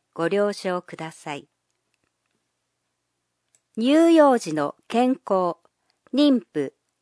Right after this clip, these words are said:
育児相談。詳しい内容は、市ホームページをご確認いただくか、健康増進課にお問い合わせください。スマホ、タブレッ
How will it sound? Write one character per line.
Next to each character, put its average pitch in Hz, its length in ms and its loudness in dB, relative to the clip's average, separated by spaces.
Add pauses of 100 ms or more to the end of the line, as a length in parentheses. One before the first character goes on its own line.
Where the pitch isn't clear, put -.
育 302 280 0
児 294 180 0
相 220 360 -2
談。 123 240 -18 (1300)
詳 302 220 4
し 294 280 -2
い 196 40 0
内 208 260 0
容 202 260 2
は、 170 240 -4 (420)
市 - 400 -10 (160)
ホ 285 240 2
ー - 20 2
ム 302 180 2
ペ 262 220 2
ー 247 40 2
ジ 185 140 -6
を 156 140 -2
ご 156 140 -4
確 233 280 -6
認 214 320 -4
い 185 100 -10
た - 160 -10
だ 202 160 -10
く - 180 -20
か、 143 180 -10 (500)
健 302 300 0
康 269 220 6
増 247 240 4
進 220 260 -6
課 220 180 -8
に 180 260 -6
お 165 100 -8
問 214 200 -2
い 214 60 -2
合 202 80 -2
わ 196 120 -4
せ 180 140 -10
く - 140 -12
だ 160 160 -6
さ - 200 -14
い。 139 120 -20 (1120)
ス - 220 -4
マ 269 160 4
ホ、 202 260 -4 (380)
タ 247 120 -2
ブ 311 140 2
レ 277 100 2
ッ 277 60 -8